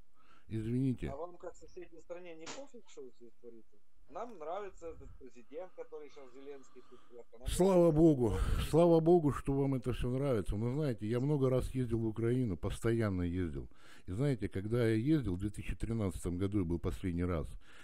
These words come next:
Speaker 1: и когда я выезжал с Ростовской области и заезжал в Луганск, ну, не Луганск, а заезжал в Мариуполь. Ну, Луганск, да, это получается, или Донецк? Донецкая область.
Speaker 2: Донецк.
Speaker 1: Вот до Мариуполя
Speaker 2: Донецк.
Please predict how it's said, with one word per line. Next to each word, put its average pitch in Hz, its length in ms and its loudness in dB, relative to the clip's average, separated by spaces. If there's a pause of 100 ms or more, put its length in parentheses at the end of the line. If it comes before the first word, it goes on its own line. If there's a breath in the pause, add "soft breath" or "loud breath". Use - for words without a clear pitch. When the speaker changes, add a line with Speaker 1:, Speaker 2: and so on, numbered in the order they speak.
(240 soft breath)
Speaker 1:
и - 60 -10
когда 120 240 4
я 127 100 6
выезжал 123 380 4
с - 80 2
Ростовской 110 480 0
области 101 520 2
и 87 40 2
заезжал 120 560 4
в 90 100 -2
Луганск, 139 640 2 (440)
ну, 117 160 2
не 117 100 4
Луганск, 147 480 2
а 98 60 0
заезжал 120 320 6
в - 20 4
Мариуполь. 120 640 4
Ну, 175 140 0
Луганск, 165 400 2
да, 85 120 -2
это - 160 -6
получается, 76 460 -6
или 90 80 -2
Донецк? 95 540 -4 (320)
Донецкая 110 400 0
область. 67 260 -4 (300)
Speaker 2:
Донецк. 135 320 -14 (340 loud breath)
Speaker 1:
Вот 117 300 4
до 120 240 12
Мариуполя 147 640 4
Speaker 2:
Донецк. - 180 -8